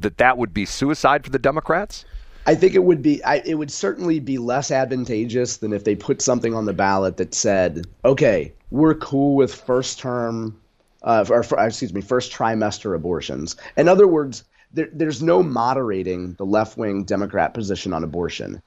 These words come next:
Speaker 2: And in fact, they view that as a betrayal in the Democratic Party.
Speaker 1: Well, I, you know, being a guy that's, uh, you know, up there in years, I guess what I find is there doesn't seem to be much gray anymore. It seems like everybody is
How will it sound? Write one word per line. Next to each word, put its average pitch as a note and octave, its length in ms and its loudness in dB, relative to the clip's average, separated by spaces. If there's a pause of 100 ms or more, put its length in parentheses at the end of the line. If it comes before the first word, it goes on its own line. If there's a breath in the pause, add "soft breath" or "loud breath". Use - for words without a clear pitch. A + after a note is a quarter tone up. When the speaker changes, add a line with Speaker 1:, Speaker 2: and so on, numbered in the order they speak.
(120 soft breath)
Speaker 2:
And A#2 120 2
in B2 120 6
fact, D3 340 4
they B2+ 120 2
view A2 240 -4
that A2 180 -2
as G2 140 -2
a G#2 60 -4
betrayal E2 760 -6
in G2 60 -8
the F2+ 80 -2
Democratic - 440 -4
Party. D2+ 260 -8
Speaker 1:
Well, A3+ 320 0
I, - 200 -6
you C3+ 240 -6
know, B2+ 140 0
being F#3 260 -4
a A#2+ 60 -2
guy G2+ 300 2
that's, D#2 320 -8
uh, C#2 220 -2 (120)
you G#2 100 -6
know, C#2+ 100 -4
up G#2+ 200 -4
there E2+ 160 -2
in C#2+ 100 -10
years, D#2 460 -6 (100)
I A#3 100 -2
guess B3+ 320 -4
what C#3 220 -6 (100)
I F#3 180 -4
find F#2+ 560 -2 (520 loud breath)
is G2 640 -2 (320)
there C#3+ 120 0
doesn't G3+ 380 -4
seem F3 280 -4
to B2+ 80 -4
be A#2 180 -4
much G#2+ 340 -4
gray F2 400 -4
anymore. C2 480 -10
It - 100 -14
seems F#3 280 -4
like B2 260 -2
everybody B2 600 -2
is F#2 280 -2